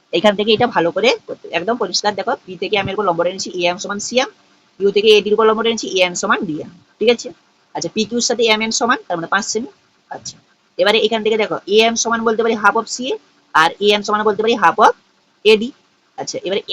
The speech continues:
এমএন, এই দুটা সমীকরণকে যোগ করে দিয়েছি, আর কিছু না। এটা হচ্ছে এক নম্বর যদি দাও, আর এটাকে যদি দু নম্বর দাও, তাহলে এই দুটো সমীকরণ যোগ করেছি, তাহলে এএম এর সাথে যদি এএন যোগ করা হয়, কত হবে?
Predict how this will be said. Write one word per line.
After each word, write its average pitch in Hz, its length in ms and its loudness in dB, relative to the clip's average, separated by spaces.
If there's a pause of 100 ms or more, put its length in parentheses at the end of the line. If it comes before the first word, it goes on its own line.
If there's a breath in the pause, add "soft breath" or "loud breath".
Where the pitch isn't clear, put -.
এমএন, 220 220 0 (340)
এই 190 120 0
দুটা 208 180 0
সমীকরণকে 214 420 -2
যোগ 170 160 -4
করে 143 140 -4
দিয়েছি, - 180 -10 (100)
আর 165 120 0
কিছু 156 140 -14
না। - 80 -20
এটা 156 120 -4
হচ্ছে 165 140 -8 (100)
এক 160 140 -6
নম্বর 175 220 -6
যদি 202 140 -2
দাও, 262 120 0 (560)
আর 147 120 -4
এটাকে 156 220 -4
যদি 165 160 -8
দু 160 40 -6 (100)
নম্বর 175 280 -4
দাও, 240 120 0 (260)
তাহলে - 160 -8
এই 165 60 -4
দুটো 180 120 -6
সমীকরণ 185 260 -10
যোগ 214 140 4
করেছি, 233 280 2
তাহলে 170 140 -6 (100)
এএম 208 200 2
এর 220 60 -6
সাথে 220 160 -4
যদি 208 120 -6 (120)
এএন 196 220 2 (680)
যোগ 202 180 0
করা 202 120 6
হয়, 190 140 2
কত 220 160 0
হবে? 160 120 0